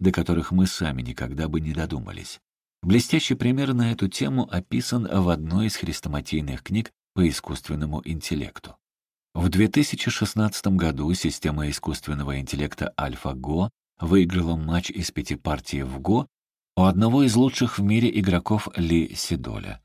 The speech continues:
Это потрясло как мир разработчиков искусственного интеллекта, так и мир игроков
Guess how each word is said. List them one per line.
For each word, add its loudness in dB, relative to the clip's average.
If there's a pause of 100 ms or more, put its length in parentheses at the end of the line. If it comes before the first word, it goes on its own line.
(380)
Это 2
потрясло 2
как -2
мир 4
разработчиков 0
искусственного -4
интеллекта, 0 (320)
так 2
и 2
мир 0
игроков -2